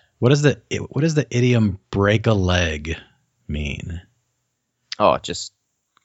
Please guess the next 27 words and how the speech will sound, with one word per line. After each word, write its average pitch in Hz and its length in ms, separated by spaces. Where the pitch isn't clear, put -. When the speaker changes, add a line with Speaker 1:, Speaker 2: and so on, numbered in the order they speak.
Speaker 2:
go 101 160
out 107 240
there 101 200
and, 90 280
and 90 120
kill 98 260
it. - 120
Just, - 280
<laughs> - 920
uh, 92 420
Speaker 1:
Do 107 80
you 113 60
know 139 80
where 127 220
it 110 80
came 110 240
from? 80 280
Speaker 2:
Break 101 240
a 98 60
leg. 95 380
Speaker 1:
Or 87 100
why 87 600
people 90 220
say - 200
"break - 260
a - 60
leg"? - 400